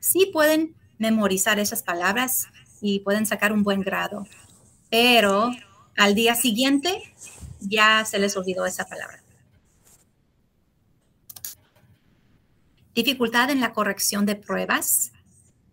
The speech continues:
ortografía fonética frente a la apli-, aplicación de las reglas de ortografía que han aprendido y mala sintaxis. Les quiero ahora mostrar este mo-, modelo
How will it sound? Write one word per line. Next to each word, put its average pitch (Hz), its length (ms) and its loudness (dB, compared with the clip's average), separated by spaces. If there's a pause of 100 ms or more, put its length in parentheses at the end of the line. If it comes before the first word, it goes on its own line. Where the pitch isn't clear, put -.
ortografía 233 680 0
fonética 214 840 -4 (420)
frente 320 340 0
a 233 40 0
la 208 140 0
apli-, - 340 -6
aplicación 202 880 -2
de 196 100 2
las 190 240 -2
reglas 220 580 -2 (180)
de 190 140 -2
ortografía 190 640 -4
que 190 160 -6
han 185 80 -6
aprendido 170 680 -10 (840)
y 220 160 -2
mala 208 340 2
sintaxis. - 920 -6 (2750)
Les 262 240 0
quiero 320 220 4
ahora 294 260 4
mostrar 226 440 0
este 220 200 -2
mo-, 196 340 2
modelo 202 680 0